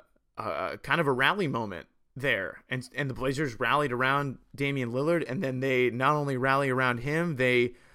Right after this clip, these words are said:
they rally that same night for, uh, a really impressive victory and one that they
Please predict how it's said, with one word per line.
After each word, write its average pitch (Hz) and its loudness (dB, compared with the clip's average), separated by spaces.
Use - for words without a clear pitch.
they 131 0
rally 135 2
that 131 0
same 139 -2
night 135 -2
for, 131 0
uh, 131 0
a 113 2
really 147 0
impressive 135 0
victory 147 0
and 123 -4
one 139 -2
that 131 -4
they 127 4